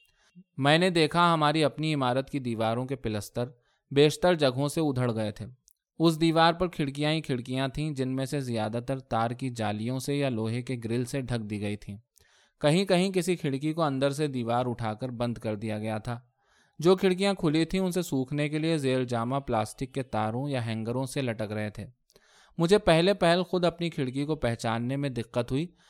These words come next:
مگر میری بیوی اور بیٹیوں نے کھڑکیوں کی سلاخوں سے ہاتھ نکال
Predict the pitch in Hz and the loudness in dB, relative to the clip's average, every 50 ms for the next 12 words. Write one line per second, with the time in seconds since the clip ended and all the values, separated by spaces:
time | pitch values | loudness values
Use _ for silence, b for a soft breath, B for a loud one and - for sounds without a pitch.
0 | b b b 151 156 160 180 170 165 165 165 170 180 180 151 147 139 135 135 160 | b b b 2 4 4 4 4 4 2 2 2 2 2 2 2 0 0 2 2
1 | 165 170 165 147 131 123 123 120 123 139 139 143 151 156 151 - 139 120 117 - | 2 2 2 2 0 0 0 0 -2 -2 -2 -2 -2 -4 -4 -4 -4 -6 -4 -4
2 | 135 139 139 139 156 139 - 123 117 113 110 110 - 135 135 - 156 143 123 113 | -4 -4 -4 -4 -4 -4 -2 -2 0 0 0 -2 -2 -4 -6 -4 -4 -4 -2 0
3 | 110 113 120 - 120 120 110 113 113 113 113 | 0 -2 -2 -4 -6 -8 -4 -2 -2 -2 -2